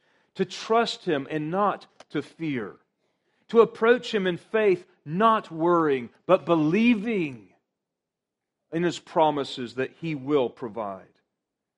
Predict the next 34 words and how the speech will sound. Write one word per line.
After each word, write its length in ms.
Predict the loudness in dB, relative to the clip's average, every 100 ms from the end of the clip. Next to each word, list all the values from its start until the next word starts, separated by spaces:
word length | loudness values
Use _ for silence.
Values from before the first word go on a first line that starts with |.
| _ _ _ _
To 120 | -8 -4
persist 680 | -4 -6 -4 -4 -4 -8
in 200 | -6 -6
faith 460 | -6 -2 2 2 2
until 380 | -2 -2 0 0
God 560 | 0 2 4 6 4 0
answers, 640 | -4 -4 -4 -4 -2 -2 2
like 240 | 2 2
the 100 | -2
wrestling 680 | 4 4 4 -4 -4 -2 -2
of 120 | -4
Jacob 400 | 2 4 4 2
at 220 | 0 -2
Peniel. 680 | -6 -2 0 0 -2 -4 -10 _ _ _ _ _ _ _ _ _ _ _
To 100 | 0
know 340 | 4 8 8
that 300 | 8 4 0
faith 320 | 2 2 2 -2
must 220 | -6 -4
be 160 | -6
tested 540 | -2 -2 -2 -2 -2 -2
and 100 | 0
so 180 | 2 2
not 460 | 4 4 4 2
give 180 | 4 6
up 180 | 4 0
so 380 | 4 6 6 2 -4
easily 680 | 2 2 2 0 0 0
when 260 | 0 -2 -2
God 380 | 2 6 6 4
appears 580 | 0 -4 -4 -2 -4 -8
quiet 580 | -6 -2 0 -2 -6 -12 _ -10
and 160 | -8
silent 720 | -8 0 4 6 4 2 -2